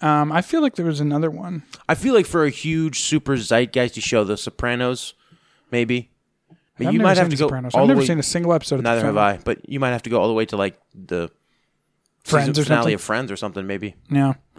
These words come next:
Speaker 2: So
Speaker 1: The
Speaker 2: that
Speaker 1: Office had a pretty good
Speaker 2: The Office, yeah, maybe,
Speaker 1: Yeah.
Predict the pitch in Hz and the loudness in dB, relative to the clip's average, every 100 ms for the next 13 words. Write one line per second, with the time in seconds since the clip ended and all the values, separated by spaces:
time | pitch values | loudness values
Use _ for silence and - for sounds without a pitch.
0 | _ _ _ _ _ _ - 254 220 262 | _ _ _ _ _ _ 2 4 4 4
1 | 269 147 - 165 143 165 151 143 139 135 | 2 0 2 2 2 0 0 0 0 -2
2 | 127 170 143 - 139 147 135 131 135 156 | 2 4 4 0 -4 -2 -4 -2 2 4
3 | 151 | 4